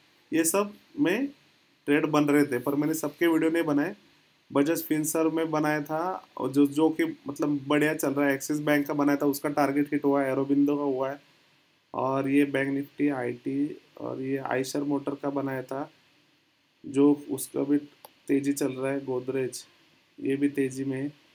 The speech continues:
इंडिया बुल रियल एस्टेट दोस्तों, वो भी देख सकते हैं आप,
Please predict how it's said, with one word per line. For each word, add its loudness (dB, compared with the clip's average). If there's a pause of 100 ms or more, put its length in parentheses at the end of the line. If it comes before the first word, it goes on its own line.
(260)
इंडिया 6
बुल 4
रियल 4
एस्टेट 2
दोस्तों, 0
वो 4
भी 2
देख 6
सकते -4
हैं 2
आप, 0